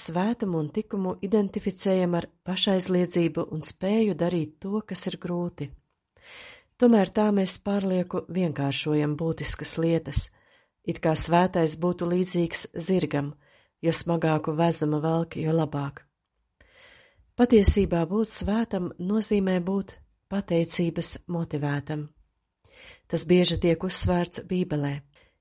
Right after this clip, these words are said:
Jēzus, dodams Euharistiju, vispirms aicina to pieņemt un pateikties. Tikai to izpildījuši varam laust un dalīties. Būt patiesi pateicīgam ir galvenā reliģiskā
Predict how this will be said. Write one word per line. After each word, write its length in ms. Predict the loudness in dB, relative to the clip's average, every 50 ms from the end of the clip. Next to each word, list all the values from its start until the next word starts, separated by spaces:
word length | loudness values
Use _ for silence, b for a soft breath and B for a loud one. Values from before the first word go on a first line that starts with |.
| _ 0
Jēzus, 540 | 4 6 6 6 6 4 2 2 0 -2 -4
dodams 480 | -4 -2 0 2 2 2 0 0 -2 0 0
Euharistiju, 840 | 0 0 0 -2 -2 -2 0 2 2 0 0 0 -2 -2 -2 -4
vispirms 540 | -6 -6 -6 -2 -2 0 0 0 0 0 0
aicina 440 | 0 0 0 0 -2 -2 -2 -2 -2
to 280 | -4 -4 -4 -4 -4 -6 -8 _ _
pieņemt 440 | -4 -2 0 0 0 -2 -2 -4 -6
un 120 | -6 -6
pateikties. 880 | -6 -8 -8 -6 -2 -2 -2 -2 -2 -4 -4 -4 -4 -2 -4 -6 -6 -8 b b b b b b b b b b b b b _ -4
Tikai 220 | 2 4 4 4 4
to 160 | 4 4 2
izpildījuši 880 | 4 2 0 0 0 0 0 0 2 0 0 0 0 -2 -2 -4 -4 -6 -6
varam 400 | -8 -6 -4 -2 -2 -2 -4 -6 -6
laust 520 | -4 -2 0 0 0 0 0 -2 -4 -4
un 120 | -6 -4 -2
dalīties. 720 | -2 0 0 0 -2 -4 -4 -4 -4 -4 -2 -4 -4 -6 -8 _ _ _ _ _ _ _ _ _ _ B B B B B B B B B B B B B B B 8
Būt 200 | 8 8 8 8
patiesi 480 | 2 -2 2 4 2 4 4 2 -2
pateicīgam 840 | -2 -4 -6 -4 -2 -2 -2 -2 -2 -2 -2 -2 -2 0 0 0 0 0
ir 120 | -2 -2 -6
galvenā 560 | -8 -4 -2 -2 0 0 0 0 2 2 2 2
reliģiskā 600 | 2 2 0 0 -2 -2 -2 -2 -2 -2 -2 -4